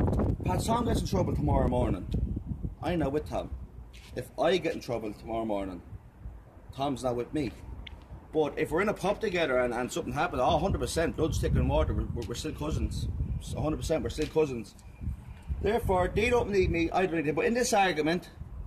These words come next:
the Rileys is done. The Rileys, and now there's other WhatsApps going on this morning. "Oh, Michael Keenan's involved, Michael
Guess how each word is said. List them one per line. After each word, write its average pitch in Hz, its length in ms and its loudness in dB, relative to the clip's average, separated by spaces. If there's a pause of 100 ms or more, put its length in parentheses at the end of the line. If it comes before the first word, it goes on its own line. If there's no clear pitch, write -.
the 101 60 -4
Rileys 156 480 2
is 110 80 -8
done. 117 280 0 (220)
The 120 80 -4
Rileys, 165 440 0
and 147 120 -2
now 208 120 0
there's 208 140 0
other 233 140 0
WhatsApps 208 560 -2
going 190 100 -4
on 185 60 -2
this 175 160 -6
morning. 175 380 2 (440)
"Oh, 190 160 -6
Michael 180 300 0
Keenan's 170 380 -2
involved, 143 340 -2
Michael 147 220 -4